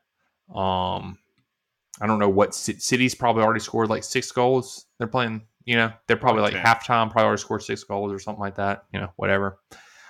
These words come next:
Speaker 1: Um,
Speaker 2: <laughs>
Speaker 1: so, yeah, I, I just hope to see,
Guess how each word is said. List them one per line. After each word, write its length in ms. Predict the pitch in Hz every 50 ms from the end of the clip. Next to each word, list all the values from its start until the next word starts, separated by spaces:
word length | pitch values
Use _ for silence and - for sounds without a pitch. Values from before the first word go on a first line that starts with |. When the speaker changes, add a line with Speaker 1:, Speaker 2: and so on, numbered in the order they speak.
| - _ _ -
Speaker 1:
Um, 460 | 107 107 107 104 104 101 98 98 92 90 - _ _ _ _ _ _ _ _
Speaker 2:
<laughs> 500 | _ _ _ _ _ _ _ _ - -
Speaker 1:
so, 320 | - 135 113 110 110 107 - -
yeah, 200 | 113 104 87 - - _ -
I, 520 | 139 165 196 170 151 131 117 101 - - - _ _ _ _ _ _ _ _ _ _ _ _ _ _ _ _ _ _ _ _ _ _ _ _ _ _ _ _ _ -
I 120 | 131 135
just 240 | 139 139 131 120 -
hope 260 | - 113 110 101 -
to 100 | - 110 107
see, 680 | - - 107 104 104 101 98 95 95 92 - - _